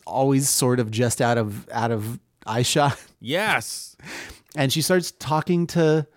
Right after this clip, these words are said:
Speaker 1: Samlada, and, like, she doesn't want the jewelry to be found, but also she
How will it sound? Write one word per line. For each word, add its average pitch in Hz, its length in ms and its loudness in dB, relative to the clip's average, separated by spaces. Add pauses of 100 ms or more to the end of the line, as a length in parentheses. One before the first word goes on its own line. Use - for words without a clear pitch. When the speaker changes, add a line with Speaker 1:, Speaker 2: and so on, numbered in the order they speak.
(240)
Speaker 1:
Samlada, 139 720 2 (400)
and, 127 560 2 (180)
like, 123 220 0
she - 140 -4
doesn't 156 220 2
want 175 180 2
the 165 80 2
jewelry 156 340 2
to 160 80 -2
be 165 160 -2
found, 160 400 2
but - 140 -2
also 139 400 0
she 143 360 0